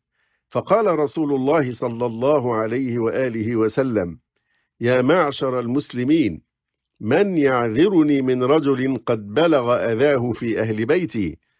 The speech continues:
فوالله ما علمت على أهلي إلا خيرا، ولقد ذكروا رجلا ما علمت عليه إلا خيرا، وما كان يدخل على أهلي إلا معي".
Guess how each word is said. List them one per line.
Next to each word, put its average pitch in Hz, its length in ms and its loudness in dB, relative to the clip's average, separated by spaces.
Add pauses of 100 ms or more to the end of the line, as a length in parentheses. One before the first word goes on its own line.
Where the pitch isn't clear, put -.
(400)
فوالله 165 680 2
ما 147 220 4
علمت 131 720 -4
على 131 280 2
أهلي 123 560 0
إلا 120 300 0
خيرا، 113 560 2 (560)
ولقد 135 540 0
ذكروا 131 600 0
رجلا 143 420 2
ما 123 240 2
علمت 147 440 0
عليه 123 540 0
إلا 123 260 -2
خيرا، 127 520 0 (300)
وما 117 240 0
كان 139 280 2
يدخل 135 560 0
على 127 300 2
أهلي 120 480 -2
إلا 117 380 -2
معي". 131 460 0